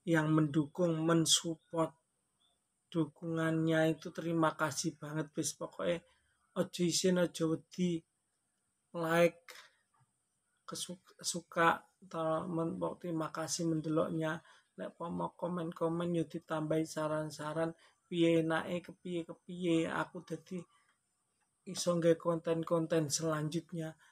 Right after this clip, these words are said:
Terima kasih yo vlog-vlog dan konten-konten yang sudah dilihat. Aku ki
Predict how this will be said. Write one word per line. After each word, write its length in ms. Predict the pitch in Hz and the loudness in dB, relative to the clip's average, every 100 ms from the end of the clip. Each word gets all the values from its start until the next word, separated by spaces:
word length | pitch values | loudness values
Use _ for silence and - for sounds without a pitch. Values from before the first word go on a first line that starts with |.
| _ _ | _ _
Terima 400 | 185 170 160 - | -2 0 0 -2
kasih 360 | 165 160 190 175 | -6 -2 4 8
yo 80 | 165 160 - - - | 8 8 0 -6 -4
vlog-vlog 540 | - 170 - - 180 - | 4 4 2 4 4 4
dan 180 | 170 165 | 0 2
konten-konten 880 | 165 160 - 165 165 165 160 165 160 | 4 4 4 2 4 2 2 0 0
yang 160 | 160 147 | 0 -2
sudah 400 | - 160 147 135 | -6 -8 -10 -12
dilihat. 540 | - 165 151 156 151 - - - _ _ _ _ _ _ | -8 -6 -2 2 0 -2 -20 -20 _ _ _ _ _ _
Aku 400 | 156 156 175 160 | -14 -12 -12 -12
ki 320 | - 180 - | -8 -10 -10